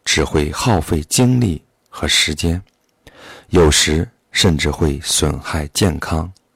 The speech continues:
没有任何好处。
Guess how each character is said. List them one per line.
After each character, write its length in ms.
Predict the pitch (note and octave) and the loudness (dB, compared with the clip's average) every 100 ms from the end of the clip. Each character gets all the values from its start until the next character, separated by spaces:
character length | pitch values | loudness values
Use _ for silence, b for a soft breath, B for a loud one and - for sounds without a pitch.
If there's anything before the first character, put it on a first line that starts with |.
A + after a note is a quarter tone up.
| B B B B B | B B B B B
没 300 | D2+ C#2+ D#2 | -4 0 0
有 200 | C#2+ B1+ - | -2 -6 -4
任 320 | A#2 B2+ E2+ | 2 2 2
何 300 | C2+ - D2 | -4 -10 -10
好 320 | - - - - | -8 -8 -10 -10
处。 200 | - | -12